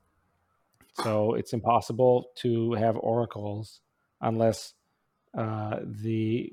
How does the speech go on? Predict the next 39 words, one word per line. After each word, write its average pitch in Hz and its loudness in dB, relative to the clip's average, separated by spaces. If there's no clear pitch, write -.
competing 123 0
version 117 2
is 107 -4
censored 113 -2
out. 120 8
And 123 0
that's 123 2
the 120 -4
same 127 0
for 123 4
a - 4
Namecoin 120 0
type 113 -2
of 107 -4
a 104 -2
thing. 110 -2
You 131 0
don't 131 6
want, 123 2
and 131 2
same 143 4
for 131 2
bit 131 4
assets 123 2
like 113 0
N 120 2
F 113 2
Ts 117 2
or 107 2
whatever. 107 2
You 135 4
don't 147 10
want 135 8
someone 139 2
to 120 2
copy 123 6
the 127 -2
same 117 0
name. 104 2